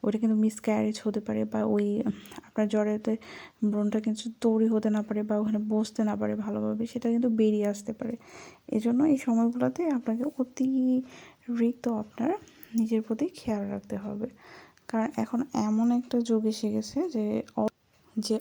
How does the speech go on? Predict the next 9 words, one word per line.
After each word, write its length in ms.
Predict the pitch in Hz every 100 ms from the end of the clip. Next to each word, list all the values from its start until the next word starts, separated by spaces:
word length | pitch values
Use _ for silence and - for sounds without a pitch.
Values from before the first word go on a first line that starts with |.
| -
অল্পতেই 680 | 202 220 - 226 214 220
মিসক্যারেজ 760 | 285 226 - - 208 208 285 -
হয়ে 300 | - 208 208
যায়। 340 | 208 226 240 262 - - -
এজন্য, 400 | 214 226 220 233 370 - - - - - -
আহ, 160 | 220 208
আমাদের 480 | 208 214 208 214 233 - _ _ _ -
অতিরিক্ত 600 | - 214 220 220 220 262 370
সাবধানতার 840 | - - 208 214 214 214 220 233